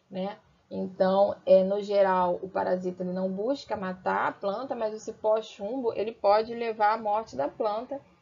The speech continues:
porque ele suga a seiva orgânica, né? A seiva já produto da fotossíntese.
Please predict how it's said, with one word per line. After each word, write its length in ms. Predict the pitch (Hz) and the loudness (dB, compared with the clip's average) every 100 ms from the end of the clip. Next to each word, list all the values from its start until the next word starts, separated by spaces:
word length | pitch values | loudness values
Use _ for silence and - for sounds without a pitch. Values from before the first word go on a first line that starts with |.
| _ _ _ _ 240 | _ _ _ _ -10
porque 240 | 233 233 226 | -8 -4 -2
ele 200 | 233 247 | -2 -4
suga 480 | - - 262 262 - | -8 -2 0 2 0
a 180 | 226 226 | 0 -2
seiva 480 | - 240 262 262 254 | -2 -4 -2 0 4
orgânica, 800 | 277 277 220 214 220 196 - 175 | 4 2 -2 -2 -2 -6 -10 -8
né? 180 | 180 196 | -6 -6
A 60 | |
seiva 460 | 196 - 190 208 214 | -8 -2 -2 0 -4
já 180 | 214 202 | -2 -2
produto 440 | 220 208 196 196 | -2 -4 -4 -4
da 100 | 208 | -8
fotossíntese. 920 | 214 214 220 285 - 185 165 - 180 | -6 -4 -2 -4 -4 -10 -10 -12 -16